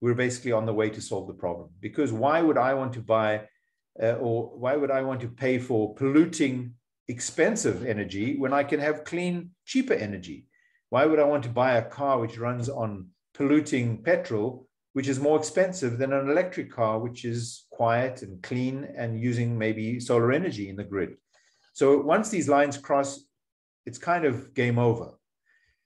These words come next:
The question is, when are they gonna cross? Are they gonna cross in ten years, in fifty years, in a hundred years? And can we influence this? So we can influence this. We can increase the slope of the blue line by putting, say, extra levies, extra taxes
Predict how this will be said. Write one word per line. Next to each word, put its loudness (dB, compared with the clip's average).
The 0
question 4
is, -2
when 6
are 6
they 6
gonna 4
cross? 0
Are -2
they 4
gonna 0
cross 0
in -4
ten -2
years, -6
in -6
fifty -6
years, 0
in -16
a -10
hundred -2
years? -2
And -4
can 2
we 2
influence 0
this? -20
So 6
we 6
can 2
influence -2
this. -2
We 4
can -2
increase -2
the -8
slope 4
of -4
the -2
blue 4
line 0
by 0
putting, -6
say, 2
extra 0
levies, 0
extra -2
taxes -2